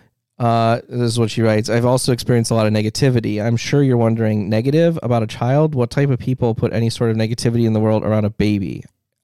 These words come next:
I thought the same. Sad to report, it's happened. Girl on girl hate is essentially inevitable. I don't think there's a girl out there who can say they haven't experienced some sort of hurt from another girl, and it's absolutely horrible. I'm not embarrassed to admit I've had my fair share of cries over some stupid things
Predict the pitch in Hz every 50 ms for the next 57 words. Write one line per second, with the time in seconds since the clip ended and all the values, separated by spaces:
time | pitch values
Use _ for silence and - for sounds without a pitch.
0 | _ _ 120 120 113 - 117 113 - 120 - - 101 101 104 - - - - -
1 | - - 127 127 127 135 139 143 127 120 - 143 139 131 - - _ - 117 -
2 | - 117 101 - - - 92 92 - - _ _ - - - - _ _ _ -
3 | 135 147 160 170 170 170 156 - 160 160 156 143 135 123 123 - - 113 110 110
4 | 104 - 123 123 120 - 127 113 82 110 107 104 101 107 95 76 78 - - -
5 | - _ _ _ _ _ - - - - - 113 120 143 156 165 175 170 170 165
6 | 165 151 143 139 139 139 135 127 123 123 120 - 123 123 117 113 113 110 107 110
7 | 113 120 113 110 104 95 98 - 123 123 139 139 131 - 127 - - - - 117
8 | 113 110 76 - - - 139 151 - - 147 135 123 104 107 - - - 123 113
9 | - - - 110 107 107 107 110 107 - 107 101 104 101 - 101 104 101 101 -
10 | 95 - _ _ _ - 117 120 113 - - 120 110 107 104 98 - - 90 85
11 | 87 87 - - 104 113 113 120 135 147 147 143 139 135 135 135 - - 151 139
12 | 131 120 117 113 - - 107 107 113 110 113 113 117 113 117 - 123 117 110 -
13 | 123 117 117 104 - - 110 110 110 104 104 104 104 101 - - 92 - - -
14 | 127 143 139 - - 127 113 107 107 107 107 -